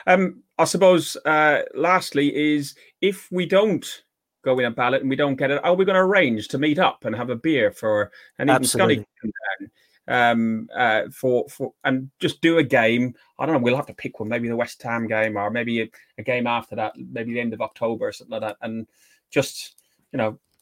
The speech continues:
Speaker 1: go to the pub and watch it and down that way. I think we should do
Speaker 2: Absolutely.
Speaker 1: I think we should do that maybe once a month, even if we can't do it. You know what I mean?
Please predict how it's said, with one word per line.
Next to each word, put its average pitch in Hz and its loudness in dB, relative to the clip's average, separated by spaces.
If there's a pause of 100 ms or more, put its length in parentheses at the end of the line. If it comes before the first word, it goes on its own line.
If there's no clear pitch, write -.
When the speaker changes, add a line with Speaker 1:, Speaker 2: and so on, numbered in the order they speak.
Speaker 1:
go 139 4
to 143 -4
the 131 2
pub 139 0
and 113 2
watch 127 -2
it 110 -12
and 110 -12
down 127 2
that 127 0
way. 104 0
I 104 -8
think 147 -4
we 135 -6
should 135 -8
do 151 4
Speaker 2:
Absolutely. 117 -2 (640)
Speaker 1:
I 160 2
think 196 0
we 185 -2
should 185 -4
do 175 2
that 143 4
maybe 135 0 (560)
once 131 -2
a 139 -6
month, 131 0
even 135 0
if 131 -6
we 131 -4
can't 139 -4
do 92 -6
it. - -10
You 113 -6
know 135 -2
what 143 -4
I 147 -2
mean? 104 -2